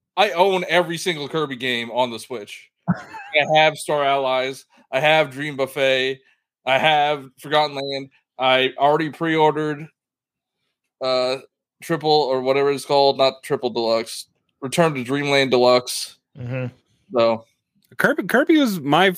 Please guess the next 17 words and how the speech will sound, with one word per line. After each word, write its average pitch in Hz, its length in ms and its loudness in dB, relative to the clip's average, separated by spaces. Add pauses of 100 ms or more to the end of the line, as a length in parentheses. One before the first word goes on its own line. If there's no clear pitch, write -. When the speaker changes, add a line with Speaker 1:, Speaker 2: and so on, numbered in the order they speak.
Speaker 2:
like, 143 220 2
one 123 180 2
of 175 60 2
my 170 120 4
first - 280 -2
games 156 280 0
on 120 120 2
Game 135 180 0
Boy. 113 140 2
I 101 100 4
had 98 180 -2
the, 98 340 0 (640)
uh, 92 140 -2 (200)
what, - 180 -4
Return 117 380 0
to 113 60 -6
Dream 117 280 -4